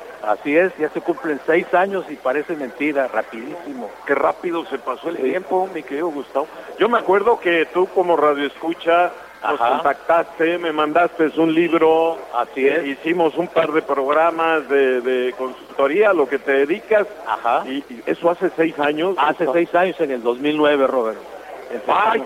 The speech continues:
Speaker 2: qué rápido se pasó
Speaker 1: Sí.
Speaker 2: el tiempo.
Speaker 1: Rapidísimo.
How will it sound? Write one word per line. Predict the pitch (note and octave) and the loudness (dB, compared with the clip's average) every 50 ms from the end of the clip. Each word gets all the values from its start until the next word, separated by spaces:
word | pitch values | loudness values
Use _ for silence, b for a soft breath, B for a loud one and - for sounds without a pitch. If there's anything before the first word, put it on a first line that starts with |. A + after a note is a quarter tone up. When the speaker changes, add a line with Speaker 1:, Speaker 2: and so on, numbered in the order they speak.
| - | -4
Speaker 2:
qué | - D#3 D3+ | -2 -2 0
rápido | D3 D3 D3+ D#3 - - - D3+ D#3 D3 C3 | 0 2 0 0 0 -2 -6 -6 -6 -6 -6
se | A#2+ C3 | -8 -10
pasó | - - A2 G#2+ A2+ | -6 -4 -4 -4 -4
Speaker 1:
Sí. | B2 C#3 | -6 -8
Speaker 2:
el | D3 C#3 | -8 -8
tiempo. | - C#3 C#3+ D3 - - B2+ A#2+ - - - - - - | -8 -8 -8 -8 -8 -10 -12 -12 -12 -14 -16 -16 -12 -6
Speaker 1:
Rapidísimo. | A2+ G#2+ G2+ - A#2 A2+ B2 C#3 C3+ - C3+ B2+ A2+ G2+ | -4 -4 -4 -4 -6 -8 -8 -8 -10 -10 -12 -12 -10 -12